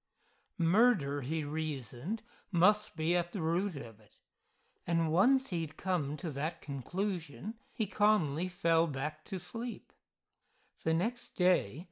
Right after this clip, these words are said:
he asked the innkeeper if he was aware of any unsolved murders in the vicinity.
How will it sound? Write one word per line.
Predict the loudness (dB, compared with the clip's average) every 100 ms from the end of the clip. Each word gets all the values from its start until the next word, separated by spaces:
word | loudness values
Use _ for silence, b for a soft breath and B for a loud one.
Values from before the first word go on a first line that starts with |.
| _
he | -2 2 4
asked | 4 2 -6 -6
the | -2 2
innkeeper | 4 4 0 -8 -8 -8 -8 -8 -8 b
if | -2
he | 2 2
was | 4 2
aware | 0 -2 0 2 2 0
of | -2 -2
any | 0 2 2
unsolved | 2 0 0 -2 2 4 2
murders | 0 0 0 0 -6 -6 -8 -6
in | -4
the | -4
vicinity. | -4 -6 -4 -2 -2 -6 -14 -18